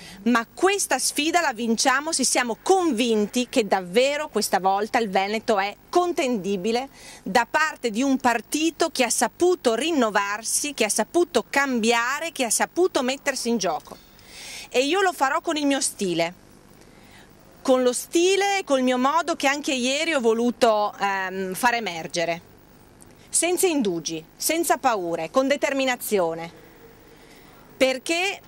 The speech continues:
in alcuni momenti della vita ti viene chiesto di avere coraggio e io ho coraggio e ce l'ho perché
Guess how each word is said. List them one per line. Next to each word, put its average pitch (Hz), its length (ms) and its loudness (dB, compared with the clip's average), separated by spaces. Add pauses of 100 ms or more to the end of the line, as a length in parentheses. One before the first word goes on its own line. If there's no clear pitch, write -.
in 254 160 4
alcuni 349 400 0
momenti 294 760 0
della 208 240 2
vita 320 580 0 (360)
ti 262 120 2
viene 311 420 0
chiesto 320 880 -2 (100)
di 214 160 0
avere 262 400 0
coraggio 165 680 -4 (760)
e 262 100 4
io 339 180 2
ho 277 180 2
coraggio 165 760 -4
e 254 140 0
ce - 180 0
l'ho 269 240 0
perché 254 640 -4